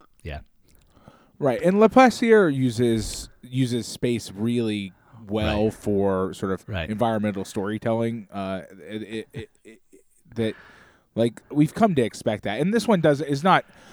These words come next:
Speaker 2: This one's not any, any different that way. I would say that this one is a little bit le-, feels a little bit,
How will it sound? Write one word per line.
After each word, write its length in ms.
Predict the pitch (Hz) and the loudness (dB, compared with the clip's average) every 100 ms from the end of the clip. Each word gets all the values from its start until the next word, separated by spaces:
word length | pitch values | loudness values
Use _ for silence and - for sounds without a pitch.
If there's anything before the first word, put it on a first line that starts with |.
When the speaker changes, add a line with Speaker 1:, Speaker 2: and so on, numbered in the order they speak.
| - | -6
Speaker 2:
This 180 | - 311 | -2 2
one's 240 | 285 170 151 | 2 2 2
not 260 | 156 143 _ 156 | 2 2 _ -6
any, 440 | 160 143 120 107 _ _ _ 143 135 | -4 -2 -4 -8 _ _ _ -12 -8
any 200 | 151 143 | -4 -4
different 420 | 117 135 - 104 98 | 0 0 0 -4 -4
that 200 | 95 101 | -4 -2
way. 180 | 107 | -2
I 140 | - 170 | 2 6
would 140 | 185 | 6
say 160 | - 180 | 6 4
that 140 | 156 131 | 4 2
this 200 | 160 185 | 0 0
one 140 | 170 | 0
is 100 | 135 | 0
a 60 | 117 | 0
little 280 | 110 117 104 | 2 2 2
bit 240 | 113 92 | 2 0
le-, 340 | 101 104 107 - | -4 -2 -4 -6
feels 320 | - 135 131 117 | -2 4 4 4
a 60 | |
little 340 | 98 104 110 104 | 0 -2 0 0
bit, 340 | - 107 | 0 -2